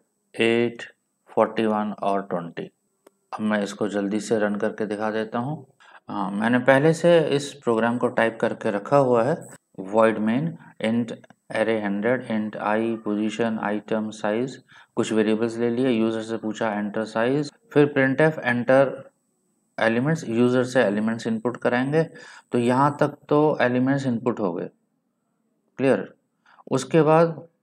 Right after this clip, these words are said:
इंसर्शन से पहले एलिमेंट्स को मैंने यहाँ पे डिस्प्ले करा दिया है, for loop लगाया, for i equal to zero, i less than size,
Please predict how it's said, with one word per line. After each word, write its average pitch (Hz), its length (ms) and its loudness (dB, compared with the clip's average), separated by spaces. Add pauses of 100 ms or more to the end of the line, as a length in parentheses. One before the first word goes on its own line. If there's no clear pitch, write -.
(480)
इंसर्शन 147 600 4
से 160 200 4
पहले 147 300 6 (120)
एलिमेंट्स 123 360 2
को 127 140 -2
मैंने 120 220 0
यहाँ 113 180 2
पे 151 160 0
डिस्प्ले 113 360 0
करा 90 240 -2
दिया 85 240 -6
है, 85 140 -10 (1400)
for 113 140 4
loop 123 200 0
लगाया, 131 380 2
for 131 180 4
i 117 120 4
equal 123 300 -2
to 127 80 0
zero, 143 280 2
i 110 140 2
less 113 220 0
than 120 140 -4
size, 143 380 0